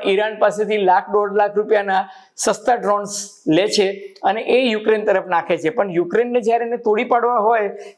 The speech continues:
ત્યારે અમેરિકા પાસેથી લીધેલા મોંઘા ભાવના જે જવાબી મિસાઇલ્સ કે ડિફેન્સ સિસ્ટમ હોય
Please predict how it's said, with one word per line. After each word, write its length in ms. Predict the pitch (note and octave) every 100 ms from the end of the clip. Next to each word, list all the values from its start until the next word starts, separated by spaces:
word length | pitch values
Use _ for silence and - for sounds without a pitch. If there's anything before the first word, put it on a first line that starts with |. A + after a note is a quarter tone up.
| -
ત્યારે 180 | G#3+
અમેરિકા 540 | A3 - F3+ A3+ A#3 A#3
પાસેથી 440 | A#3 G3+ A3+ A3
લીધેલા 560 | A3 G3 G#3 A3 A3 A3
મોંઘા 520 | F#3+ E3 E3+ D#3+ A3
ભાવના 640 | F#3+ G3+ G3+ G3 G3 F#3 - - _ -
જે 580 | C#3 F#3+ F#3+ F#3+ F#3 - - _
જવાબી 540 | - D#3+ D#3+ F3 F#3+ G3+
મિસાઇલ્સ 580 | F3+ F3 F#3+ F#3+ F#3+ F#3+
કે 440 | G3 F3+ F3+ F3 E3+ E3 -
ડિફેન્સ 360 | E3 E3 G3+ G3
સિસ્ટમ 360 | G3+ - G3 F3
હોય 280 | G3 E3